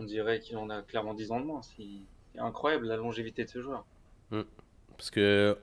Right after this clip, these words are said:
Speaker 2: le, on a vu avec la tactique donc de, de Conseil Sao qui était, euh, d'empêcher donc la Juve de vraiment rentrer dans l'axe et, euh, donc de passer sur les côtés, euh, avec un, par exemple un Juan Quadra-, Cuadrado qui a fait plus de vingt centres dans ce match, c'est, ce qui est des chiffres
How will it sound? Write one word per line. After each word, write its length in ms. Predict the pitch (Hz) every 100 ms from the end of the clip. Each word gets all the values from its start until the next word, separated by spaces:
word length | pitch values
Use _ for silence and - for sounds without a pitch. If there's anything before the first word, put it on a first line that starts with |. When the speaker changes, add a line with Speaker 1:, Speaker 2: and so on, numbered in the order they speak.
| - - - - -
Speaker 2:
le, 500 | 110 110 107 110 98
on 160 | 113
a 60 | 117
vu 120 | 127
avec 200 | 123 113
la 80 | 117
tactique 400 | 113 - 123 -
donc 200 | 107 104
de, 320 | 98 95 98 95
de 60 |
Conseil 280 | 101 104 107
Sao 360 | 98 113 139 135
qui 80 | 107
était, 260 | - 120
euh, 120 | 98 - - - - -
d'empêcher 680 | 107 127 127 143 131 151 143
donc 200 | 123 117
la 100 | 117
Juve 180 | 117 123
de 80 | 110
vraiment 300 | 104 127 120
rentrer 260 | 117 120
dans 80 | 110
l'axe 380 | 123 151 - - - - - -
et, 160 | 117 113
euh, 300 | 101 95 98
donc 300 | 113 120 110
de 80 | 107
passer 260 | 110 120
sur 140 | 110 107
les 80 |
côtés, 340 | 104 110 147 151 - - -
euh, 280 | 95 90 92
avec 240 | 101 101
un, 160 | 104 101
par 200 | - 113
exemple 220 | 120 123
un 80 | 107
Juan 220 | 104 123
Quadra-, 280 | 117 113 - -
Cuadrado 340 | 110 113 139
qui 80 | 117
a 40 |
fait 100 | 113
plus 160 | 104 117
de 60 |
vingt 160 | 110 127
centres 320 | 202 214 131
dans 80 | 117
ce 140 | -
match, 300 | 143 170 - - - -
c'est, 240 | - 82
ce 80 | 95
qui 160 | 104
est 60 | 98
des 160 | 92 98
chiffres 380 | - 127 -